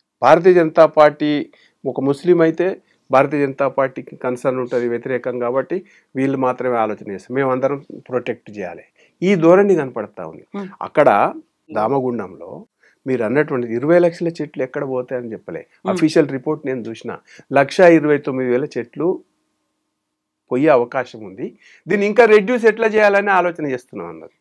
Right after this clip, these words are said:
Speaker 2: కానీ ఇప్పుడు మీరు చెప్పిన
Speaker 1: తర్వాత
Speaker 2: దానికి ఇరవై లక్షలకి లక్షా ఇరవై తొమ్మిది వేల చెట్లకి ఎంత తేడా ఉంది, మరి ఇంత గ్యాప్ అనేది ఉంది, అంత పెద్ద ఎత్తున ప్రచారం అవుతున్నప్పుడు ఎందుకని చెప్పలేకపోతుంది ఇంకా?
Speaker 1: విశ్వేశ్వర రెడ్డి గారు రెస్పాండ్ అయినరు.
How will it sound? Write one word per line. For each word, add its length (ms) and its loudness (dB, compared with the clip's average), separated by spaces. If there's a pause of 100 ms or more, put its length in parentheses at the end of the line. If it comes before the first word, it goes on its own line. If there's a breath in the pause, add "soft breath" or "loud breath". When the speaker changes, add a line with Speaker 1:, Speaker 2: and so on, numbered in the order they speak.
(160)
Speaker 2:
కానీ 360 -6
ఇప్పుడు 180 -12
మీరు 120 -10
చెప్పిన 160 -6
Speaker 1:
తర్వాత 300 8
Speaker 2:
దానికి 220 0
ఇరవై 260 2
లక్షలకి 440 -2 (120)
లక్షా 340 -2
ఇరవై 260 0
తొమ్మిది 300 -6
వేల 160 -4 (140)
చెట్లకి 340 -12 (200)
ఎంత 260 -4 (100)
తేడా 300 4 (120)
ఉంది, 260 -6 (220 loud breath)
మరి 160 4 (180)
ఇంత 280 0 (160)
గ్యాప్ 340 6
అనేది 300 -4
ఉంది, 200 -4
అంత 260 -6 (160)
పెద్ద 180 -8
ఎత్తున 240 -4
ప్రచారం 500 -6
అవుతున్నప్పుడు 520 -8
ఎందుకని 320 -4
చెప్పలేకపోతుంది 720 -8
ఇంకా? 180 -8
Speaker 1:
విశ్వేశ్వర 280 -4
రెడ్డి 180 -6
గారు 100 -6
రెస్పాండ్ 460 -8
అయినరు. 280 -18